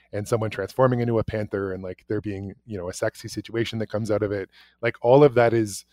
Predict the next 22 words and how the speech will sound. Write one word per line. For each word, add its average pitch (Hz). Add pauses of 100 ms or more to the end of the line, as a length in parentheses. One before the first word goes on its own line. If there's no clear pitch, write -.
(220)
relational, 107
right? 85
Because 95
it, 92 (680)
it 107
forms 120
the 110
basis 107
of 101
who, 107
who 123
I 110
am 110
as 101
a 90
person, 104
and 90
especially 117
as 101
an 92
Indigenous 98
person. 82